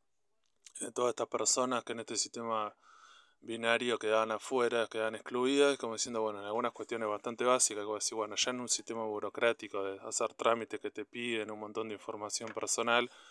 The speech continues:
para algunas veces, como decir, innecesario, toda esta gente lo tenía que padecer,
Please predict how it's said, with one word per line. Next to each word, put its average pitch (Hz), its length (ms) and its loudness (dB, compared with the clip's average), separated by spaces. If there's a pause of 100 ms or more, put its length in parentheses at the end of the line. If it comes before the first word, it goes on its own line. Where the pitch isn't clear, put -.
(280)
para 101 180 -4
algunas 113 280 2
veces, 113 160 4
como 107 100 0
decir, 107 220 0
innecesario, 113 880 2 (420)
toda 120 140 2
esta 107 180 0
gente 117 300 -2
lo 107 140 0
tenía 107 240 -8
que 104 100 -8
padecer, 104 840 0